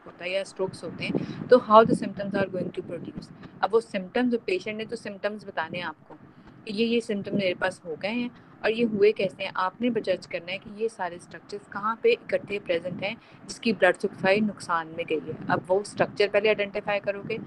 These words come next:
और उस स्ट्रक्चर की ब्लड सप्लाई से फिर आपको ब्लड वेसल पता चल जाएगी। फिर आपको इलाज करने योग्य होगे कि इसमें से हम उस ब्लड वेसल में थ्रोम्बस है तो कहाँ से जा सकते हैं, कहाँ वो पड़ी हुई होगी।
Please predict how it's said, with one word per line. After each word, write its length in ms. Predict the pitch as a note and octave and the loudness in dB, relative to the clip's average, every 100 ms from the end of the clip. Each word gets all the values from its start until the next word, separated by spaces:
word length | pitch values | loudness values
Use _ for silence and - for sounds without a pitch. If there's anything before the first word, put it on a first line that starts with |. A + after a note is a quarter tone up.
| - - - | -16 -16 0
और 100 | A#3 | 2
उस 200 | - - | 2 0
स्ट्रक्चर 340 | - - - G3+ | 2 -2 2 -2
की 160 | - | 0
ब्लड 240 | G3+ F3 E3+ | 2 2 0
सप्लाई 340 | F#3+ - F3 | -8 -2 0
से 160 | E3+ F#3+ | 0 -4
फिर 220 | - A3+ - - - | -2 -4 -4 -14 -4
आपको 220 | E3+ - | -4 0
ब्लड 240 | F#3 F3+ F3 | 2 2 0
वेसल 300 | E3+ - F#3+ | -2 -2 -4
पता 220 | F3+ E3 | -4 -8
चल 160 | D#3+ D#3 D3+ | -10 -16 -14
जाएगी। 300 | D#3 - D#3+ - _ - | -16 -16 -20 -20 _ -6
फिर 100 | C4 | -2
आपको 240 | B3+ B3+ | -2 4
इलाज 360 | A#3 F#3+ E3+ E3+ | 4 6 4 4
करने 220 | F#3 F3 | -6 -6
योग्य 300 | F3 E3+ E3 | -8 -8 -4
होगे 260 | E3+ E3 G#3 | -6 -4 -4
कि 140 | G#3 | -2
इसमें 500 | F#3 F3 - - G3 | -2 -4 -8 -14 -14
से 140 | F3+ F#3 | -12 -12
हम 240 | F3 F3+ | -10 -12
उस 140 | - - | -14 -10
ब्लड 180 | E3+ D#3+ | -8 -2
वेसल 280 | E3+ - | -2 -2
में 160 | F#3 F#3 | -4 -4
थ्रोम्बस 440 | - E3 E3+ G3 | 2 4 4 2
है 120 | G3+ G#3 | 2 2
तो 140 | G#3 | 2
कहाँ 280 | G#3 G3+ A3 | 2 0 0
से 120 | A#3 | 2
जा 180 | A3 G3+ | 4 4
सकते 280 | G#3+ - A3 | 2 -8 -10
हैं, 100 | A3 | -2
कहाँ 180 | G3 | 0
वो 120 | G3+ G#3+ | 2 0
पड़ी 260 | G3+ G3 | -2 -4
हुई 140 | G3+ G#3 | -4 -4
होगी। 260 | G3 G#3 | -4 -8